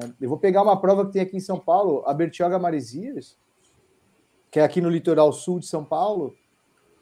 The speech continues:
que é uma das ultramaratonas mais, eh, tradicionais daqui,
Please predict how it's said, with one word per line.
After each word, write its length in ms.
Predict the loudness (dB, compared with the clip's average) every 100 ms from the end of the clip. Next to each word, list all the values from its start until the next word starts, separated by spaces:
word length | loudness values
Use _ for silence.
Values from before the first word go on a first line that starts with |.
| _
que 520 | 0 2 4 4 4
é 60 | 4
uma 160 | 4 6
das 260 | 4 0
ultramaratonas 960 | -6 -4 -2 0 2 2 2 -2 -2 -4
mais, 580 | -6 -4 -4 -6 -10 _ _ _ _ -8 -8 -4
eh, 180 | -4 -2
tradicionais 680 | -4 -4 -6 -4 -4 -2
daqui, 380 | -6 -8 -14 -16